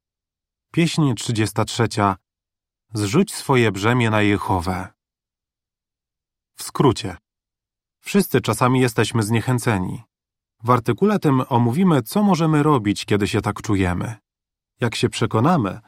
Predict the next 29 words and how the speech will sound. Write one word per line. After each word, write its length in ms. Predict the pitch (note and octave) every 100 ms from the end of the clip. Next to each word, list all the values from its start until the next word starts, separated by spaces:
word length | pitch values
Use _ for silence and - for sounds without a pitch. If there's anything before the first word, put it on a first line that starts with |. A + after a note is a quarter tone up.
| _
z 140 | - -
pomocą 500 | B2+ B2 G3+ - D3
Jehowy 520 | C#3 - D3+ B2 A2+
możemy 500 | A2 A2 C#3+ F#3+ D#3
pokonać 460 | A#2 G2+ A#2+ A2+
zniechęcenie. 920 | G2+ G#2+ G2 G#2 F#2+ F#2 E2+ G2 A2+ - _ _ _ _ _ _ _ _ _ _ _ _ _ _ _ _ _ _
Akapit 480 | - A2+ F3+ F#3+ -
pierwszy. 600 | A#2 G#2 F2 - G2 E2 -
Pytanie. 540 | C#3+ C3 F#2+ E2+ E2+ - _ _ _ _ _ _ -
Jak 280 | C#3 G3 D#3+
może 240 | C#3+ B2
na 120 | A2
nas 180 | G#2 F#2
wpływać 520 | - - E3 D3 C3
zniechęcenie? 960 | A2 A#2 C3+ A#2 A2 G2 E2+ E2+ A2 - _ _ _ _ _ _ _ _ _ _ _ _ _ _ -
Każdego 440 | C3 D3+ A#3 D3+
dnia 320 | A#2 D3+ C3
mamy 300 | G#2+ B2+ B2+
różne 320 | B2 D3+ D3
problemy 580 | B2+ B2+ A#2 C3 G2+ F2
i 80 | F2
staramy 380 | - A2+ B2 B2
się 140 | -
jak 200 | B2+ A#2
najlepiej 420 | B2 A#2+ C#3+ D3+
sobie 260 | A#2+ A#2+ A#2
z 60 | G#2+
nimi 260 | A2 G#2
radzić. 580 | F#2+ E2 F#2 - - -